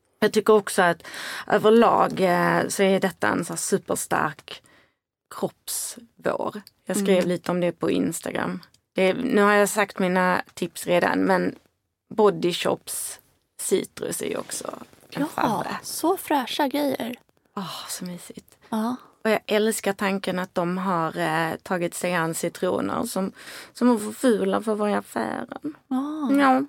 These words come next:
Speaker 1: knöliga små citroner. Så fick de hamna istället i, i härliga kroppsprodukter.
Speaker 2: Okej, jag har mitt sista tips. Jag ska ta upp det från väskan här.
Speaker 1: Va? Har du med?
Speaker 2: Jag har med mig
Speaker 1: Åh.
Speaker 2: det.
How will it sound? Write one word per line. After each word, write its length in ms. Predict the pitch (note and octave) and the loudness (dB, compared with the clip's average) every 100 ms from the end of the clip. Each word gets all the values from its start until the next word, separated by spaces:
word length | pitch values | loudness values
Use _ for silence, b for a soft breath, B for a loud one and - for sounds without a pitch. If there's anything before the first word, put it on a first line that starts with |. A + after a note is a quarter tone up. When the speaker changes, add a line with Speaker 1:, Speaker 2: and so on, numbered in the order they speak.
| _ - | _ -4
Speaker 1:
knöliga 560 | - B3+ B3 B3+ A3 | 2 4 6 4 2
små 180 | G#3+ G#3+ | -2 -4
citroner. 600 | G#3 A3+ - - - A#3+ | -4 -6 -4 -2 -2 -4
Så 140 | A#3+ A#3+ | -6 0
fick 200 | E4 - | 0 4
de 160 | G4 | 2
hamna 360 | F4+ E4+ E4 D#4+ | 4 6 8 6
istället 600 | D#4+ - D4+ C#4+ C4 - - | 4 0 0 0 -2 -8 -6
i, 400 | A#3 A3 G#3+ A3 _ _ _ _ _ _ | -2 0 -2 -6 _ _ _ _ _ _
i 60 | G#3 | -10
härliga 340 | G3+ G3 F#3+ | -6 -4 -4
kroppsprodukter. 720 | - - - - - - - - B B - | -6 -12 -14 -16 -20 -20 -20 -18 B B -8
Speaker 2:
Okej, 340 | G#3+ - E4 | -8 -2 -2
jag 100 | B3+ | 0
har 100 | C4 | -2
mitt 200 | C#4+ C#4 | -2 -4
sista 260 | - A#3 A3 | -8 -10 -10
tips. 260 | - - - | -12 -12 -12
Jag 100 | A3+ | -12
ska 120 | A#3 | -12
ta 140 | - | -10
upp 80 | A#3+ - | -10 -10
det 100 | G#3+ | -10
från 160 | G#3+ | -8
väskan 360 | A3 - - A3 | -10 -10 -12 -12
här. 100 | - _ _ _ | -14 _ _ _
Speaker 1:
Va? 240 | - D4+ D#4 - _ | 4 4 4 -4 _
Har 100 | A3+ | 4
du 60 | A#3 | 6
med? 260 | E4 - - - | 6 4 -2 -2
Speaker 2:
Jag 220 | G#3+ A3+ | 2 4
har 100 | A3+ | 4
med 260 | A#3 D#3 E3 | 4 6 8
mig 100 | F#3 | 10
Speaker 1:
Åh. 560 | A3 A3+ A3 G#3 | 10 10 10 10
Speaker 2:
det. 60 | F#3 | 8